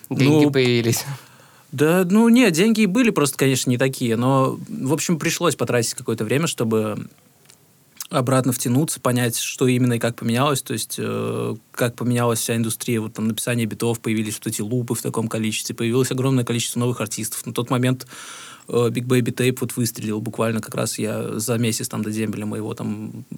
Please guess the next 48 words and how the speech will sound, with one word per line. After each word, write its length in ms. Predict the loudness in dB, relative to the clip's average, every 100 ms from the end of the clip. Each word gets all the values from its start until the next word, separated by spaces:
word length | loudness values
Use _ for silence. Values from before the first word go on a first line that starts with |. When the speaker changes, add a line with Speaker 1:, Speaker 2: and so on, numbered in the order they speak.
| -8
Speaker 2:
Платина 460 | -2 0 0 -2 -4
появился, 480 | -4 -6 -6 -6
у 60 | -6
Джибуда, 420 | -6 -6 -4 -4
вот 140 | -2 -4
эти 80 | -2
Speaker 1:
Мгм. 80 |
Speaker 2:
все 80 | -4
ребята. 400 | -4 -4 -6 -8 -16 -20 -20 _ -8
Вот. 340 | -4 -4 -2
И 160 | -2 -2
когда 240 | 2 2
я 80 | 2
уходил, 320 | 2 0 2
их, 80 | 2
в 40 |
принципе, 360 | 0 -4 -4 -2
ну, 260 | 2 2 2
может, 260 | 2 2
они 140 | 4 4
и 20 |
были, 220 | 4 4
но 100 | 4
о 60 | 2
них 160 | 2
вообще 340 | 0 -4 0 0
никто 200 | 0 -2
не 120 | -2
знал. 300 | 0 2 4
И 20 | 4
я 60 |
вернулся, 420 | 4 4 2 2
и, 60 | -2
то 60 | 0
есть, 140 | -4
в 20 | -2
принципе, 380 | 0 0 -2 -4
то 80 |
есть, 220 | -4 -4 -10 -16 -18 -20 -8
э, 380 | -2 0 -2 -6 -14 -12 0
если 260 | 2 4
я 80 | 4
уходил, 340 | 4 4 2 4
были 180 | 4
в 80 | 2
топе 220 | 0 0 0
одни 200 | 2 0
артисты, 540 | 0 -2 0 0 -2